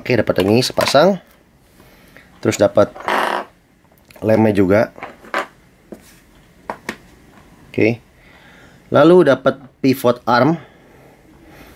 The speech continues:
Pivot arm panjang dan pivot arm pendek. Sama dua pengunci ya. Dua pengunci sama ini. Ini J-hook. Kenapa namanya J-hook? Karena bentuknya kayak huruf J. Tada.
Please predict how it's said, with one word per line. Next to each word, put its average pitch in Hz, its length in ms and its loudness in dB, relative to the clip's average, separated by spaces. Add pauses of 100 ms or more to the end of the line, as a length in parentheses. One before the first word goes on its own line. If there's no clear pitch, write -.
(320)
Pivot - 320 -2
arm 110 240 0
panjang 104 560 0 (1300)
dan 98 160 -2
pivot - 320 -2
arm 117 160 2
pendek. 101 480 -2 (1800)
Sama 120 720 2 (1120)
dua 110 240 2
pengunci 110 560 0
ya. 78 80 -16 (480)
Dua 92 160 -2
pengunci 90 560 -2
sama 90 320 -2
ini. 73 160 -10 (400)
Ini 131 240 2
J-hook. 131 640 0
Kenapa 113 240 0
namanya 117 320 2
J-hook? 117 320 0
Karena 123 240 0
bentuknya 120 240 -2
kayak 113 80 2
huruf 104 240 -4
J. 98 160 -4 (400)
Tada. - 560 -8